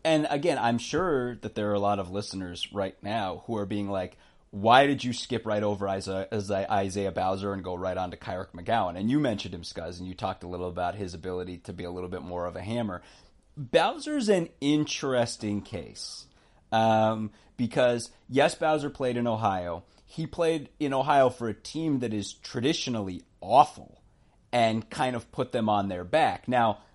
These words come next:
the minute they ran into teams of, that were, you know, traditionally good at football in Ohio, he didn't have particularly great days and they got mowed over. That's not to sell him short. It's to say it's hard to gauge exactly where he was.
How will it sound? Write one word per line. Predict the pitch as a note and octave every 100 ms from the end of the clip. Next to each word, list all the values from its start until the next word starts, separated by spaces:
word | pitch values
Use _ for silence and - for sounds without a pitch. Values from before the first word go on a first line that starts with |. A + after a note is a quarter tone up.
| _ -
the | D#3 D#3
minute | F#3 F#3 E3
they | C#3+ C#3
ran | C3 C3 B2 A#2+
into | A#2+ A#2 - B2 A2+ G#2+ G2+ F#2+ _ _ _ -
teams | - B2+ A#2 G#2+
of, | - A2 G2+ - -
that | A2+ G2+
were, | G#2 G2
you | A#2
know, | G2
traditionally | F2+ - G#2 G2+ A2+ G2+
good | F2+ F#2+
at | F2+
football | - F2+ F#2+ F#2
in | F#2
Ohio, | E2+ F#2+ F#2 F#2+ G#2 - -
he | - D3+ E3+
didn't | D#3 C#3
have | A#2+ -
particularly | G2+ A2+ G#2+ G2+
great | G2 F#2+
days | F#2 F#2 F2+
and | F2 F#2
they | G2
got | F#2 -
mowed | F#2 F2 E2+
over. | A#2+ B2 D#2 - -
That's | - C3 D3+
not | C#3+
to | C#3
sell | - C3 A#2+
him | A2+ G2+
short. | - A3+ F#3+ G#2+ - - _ _ _ - -
It's | D3+ C#3+ - -
to | C3
say | - D#3 C#3 B2+ A#2+ - _
it's | - C3 -
hard | - D#3+ E3+ E3 -
to | E3 C3+
gauge | A2+ B2 B2 B2 B2 G2+
exactly | A2 F#2+ A2 A2+ A2 B2
where | A2 G2+ G2+ G#2
he | G2+ G#2
was. | G2+ G#2+ A2 G2+ F#2+